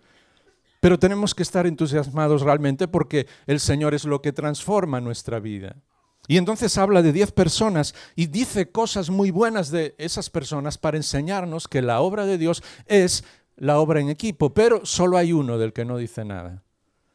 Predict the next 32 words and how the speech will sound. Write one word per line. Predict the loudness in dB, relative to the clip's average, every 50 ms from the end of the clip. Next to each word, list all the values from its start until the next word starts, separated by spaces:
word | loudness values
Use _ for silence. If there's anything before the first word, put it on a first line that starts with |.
| _ _ _ _ _ _ _ _ _ _ _ _ _ _ _ _ _ _ _ _
Y | _ -4
lo | -2
vamos | 0 0 0 0 0
a | 2 2
ver | 2 2
en | 0 -2
un | -2
momento, | -4 -4 -4 -6 -8 -6 -8 -10
así | -8 -8 -10 -8
que | -4 -2
hay | -2 -2 0
algo | 0 0 0 0 -2 -4 -6
que | -8 -10
sospechar. | -10 -10 -12 -10 -6 -8 -6 -4 -4 -4 -4 -4 -4
Y | -2 0 2
hay | 2 2 2 0
otro | 0 0 0 -2 -4 -6 -6 -6 -8 _ _ _ _ _ _ _ _ _ _ _ _ _ _ _ _ _ _ _ _ _ _ _ _
que | _ -10
sencillamente | -6 -4 -6 -4 -2 0 0 0 2 0 -2 0 0 0 0 0 -2 -8 -16 -12
le | -4 -2 0 0
da, | 2 2 2 0 0 -2
le | -4 -4
encomienda | -4 -4 -4 -6 -6 -6 -4 -4 -4 -4 -2 -2 -2 -2
algo, | -2 -2 -2 -2
le | -2 -4
dice, | -4 -6 -8 -6 -6 -6 -6
"Mira, | -6 -8 -8 -6 -6 -6 -8 -10 -14 _ _ _ _ _ _ _ _ _ _ _ _ _
ten | -10 -10 -8
cuidado". | -6 -6 -4 -4 -4 -6 -8 -10 -12 -16 -18 _ _ _ _ _ _ _ _ _ _ _ _ _ _ _ _ _ _ _ _ _ _ _ _ _ _ _ _ _ _ _ _ _
Así | _ -4 -2 -2 0
que | 4 4 4 6
ahora | 8 8 8 8 8 8 6 4 2 2